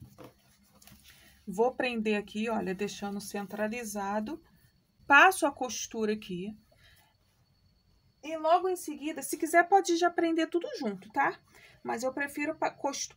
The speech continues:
passar a primeira co-, uma costura e depois eu venho com forro e passo. Aí, depois eu venho com forro,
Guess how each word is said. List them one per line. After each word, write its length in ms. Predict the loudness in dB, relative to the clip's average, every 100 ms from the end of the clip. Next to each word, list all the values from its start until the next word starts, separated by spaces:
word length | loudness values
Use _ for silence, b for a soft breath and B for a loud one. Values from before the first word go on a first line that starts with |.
| -2
passar 380 | -2 0 -2
a 40 | -2
primeira 460 | -4 -4 0 0
co-, 160 | 0 -4
uma 260 | -6 -8 -6
costura 600 | -8 -8 -6 -2 -2 -2
e 20 |
depois 340 | -6 -10 -10
eu 80 | -10
venho 220 | -10 -10
com 180 | -6 -6
forro 500 | -4 0 2 2 0 B B -12
e 100 | -10
passo. 440 | -6 -4 -4 -2
Aí, 100 | -2
depois 300 | 0 -2 -2
eu 80 | -4
venho 240 | -6 -6 -6
com 120 | -8
forro, 600 | -4 0 2 4 4 2